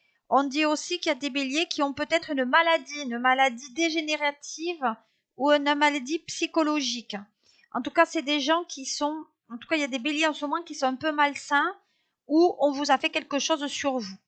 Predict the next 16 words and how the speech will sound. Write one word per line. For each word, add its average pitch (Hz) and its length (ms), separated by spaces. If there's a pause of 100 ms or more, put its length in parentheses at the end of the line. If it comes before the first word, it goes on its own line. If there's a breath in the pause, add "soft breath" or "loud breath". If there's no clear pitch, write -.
(280)
Voilà. 208 300 (400 soft breath)
Attention 339 720
parce 311 180
qu'on 320 140
dirait 311 340
qu'on 311 160
va, 269 280
qu'on 285 140
risque 330 260
de 285 100
vous 269 200
mettre 302 360
dehors, 254 460
certains 233 400
béliers, 214 440
hein. 277 140